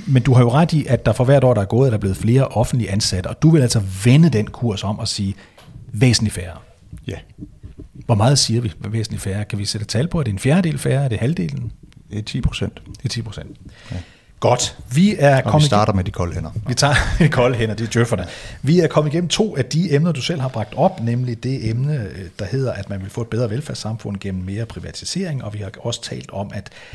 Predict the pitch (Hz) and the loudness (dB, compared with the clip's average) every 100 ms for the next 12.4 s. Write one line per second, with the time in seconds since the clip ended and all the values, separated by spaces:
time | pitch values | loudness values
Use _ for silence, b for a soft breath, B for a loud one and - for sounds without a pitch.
0 | B - 107 110 135 - 98 104 104 - | B -4 -2 -2 -4 -6 -6 -6 -6 -6
1 | - 101 107 - - - 104 92 107 90 | -4 -4 -4 -10 -12 -12 -10 -8 -8 -10
2 | 98 - 127 135 - - _ _ _ - | -14 0 2 2 0 -10 _ _ _ -14
3 | 110 90 101 92 - 98 101 98 80 - | -10 -10 -10 -10 -10 -12 -12 -10 -10 -14
4 | - 98 95 B 107 95 87 - 123 98 | -14 -16 -16 B -6 -4 -4 -4 -4 -8
5 | 80 - 87 82 85 107 101 95 95 - | -8 -8 -8 -10 -10 -10 -10 -12 -14 -12
6 | 90 98 92 92 - 92 - - 87 - | -10 -12 -12 -12 -14 -14 -16 -16 -16 -14
7 | 80 B B B 143 131 208 202 - 117 | -16 B B B -2 2 2 2 -4 -12
8 | - - 156 131 - 170 127 - _ - | -12 -4 -4 -2 -4 -4 -4 -6 _ -18
9 | - 104 90 87 76 - - 110 110 - | -10 -8 -8 -10 -14 -16 -12 -10 -8 -6
10 | 139 123 135 123 135 156 156 - 104 - | -6 -4 -4 -4 -4 -4 -10 -12 -10 -8
11 | 110 - - - 151 95 B B B B | -8 -8 -6 -6 -6 -8 B B B B
12 | B - 113 98 | B -12 -8 -6